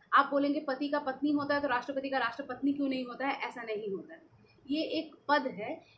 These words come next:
ये एक post का नाम है, एक पद का नाम है, इसलिए इसमें कभी बदलाव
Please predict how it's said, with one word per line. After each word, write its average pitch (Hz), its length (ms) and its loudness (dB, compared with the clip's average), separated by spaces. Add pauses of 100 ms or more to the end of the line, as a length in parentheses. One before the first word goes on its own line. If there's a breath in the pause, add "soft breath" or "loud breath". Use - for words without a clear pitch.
ये 285 140 2
एक 294 220 -8
post 330 380 0
का 285 120 4
नाम 185 380 -2
है, - 60 -20 (300)
एक - 200 -8
पद 302 180 2
का 277 160 0
नाम 185 240 0
है, - 120 -12 (320 soft breath)
इसलिए 302 260 0
इसमें 320 360 -2
कभी 277 180 -2
बदलाव 214 480 -2